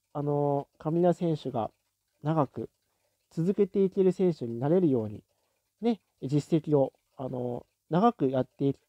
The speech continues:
いってほしいなと思うんですけどもね。まあ、そういうこと、そういうことを考えると、まあ、トゥクタミショワ選手素晴らしいですよね。まあ、彼女はエテリ先生のところではないので、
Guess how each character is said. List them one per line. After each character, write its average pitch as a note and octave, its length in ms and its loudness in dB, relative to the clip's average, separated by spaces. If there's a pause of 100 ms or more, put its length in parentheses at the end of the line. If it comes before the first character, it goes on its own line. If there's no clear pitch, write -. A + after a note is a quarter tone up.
(100)
い D3 60 -2
っ - 20 -8
て - 160 -6
ほ D3 140 0
し D3 60 -10
い D#3 60 -8
な E3+ 100 0
と C3 100 -2
思 C3 140 0
う - 20 -2
ん B2 40 -4
で A2+ 60 -6
す - 80 -20
け B2 80 -10
ど A2+ 100 -8
も A#2 80 -8
ね。 D3+ 200 0 (400)
ま D#3+ 140 4
あ、 C#3 40 0
そ A3+ 140 0
う - 20 4
い A#3+ 80 0
う C#4 100 -4
こ C#4+ 120 -6
と、 G#3+ 240 -2
そ - 80 -10
う - 20 0
い - 20 0
う - 20 -6
こ C4+ 100 -6
と B3 140 0
を G3 60 0
考 G3 300 -4
え G3 40 4
る F3 100 2
と、 F#3+ 280 0 (300)
ま F3+ 100 0
あ、 D#3 40 -2
ト E3 140 -4
ゥ - 20 -10
ク G#3+ 120 -4
タ G#3+ 140 -2
ミ A3 140 -2
シ - 100 -2
ョ F3 40 4
ワ C#3+ 120 4
選 C3 220 -4
手 B2 100 -8
素 C3+ 160 -6
晴 D3 80 2
ら D3 120 2
し D#3 100 -6
い D3 40 -4
で A#2 100 -6
す G#2+ 100 -16
よ A2+ 80 -12
ね。 C#3+ 200 -2 (440)
ま D3+ 80 -4
あ、 - 20 -6
彼 G3+ 240 0
女 D3 100 0
は A#2 200 -4
エ D#3+ 80 -2
テ F#3 120 -6
リ C3+ 120 -2
先 C3 180 -6
生 C3 160 -6
の A#2+ 160 -8
と B2 100 -14
こ C#3+ 120 -6
ろ B2 80 -4
で C3+ 80 -6
は A#2+ 100 -4
な C3+ 160 -2
い B2+ 40 -2
の A#2 100 -6
で、 E3 240 4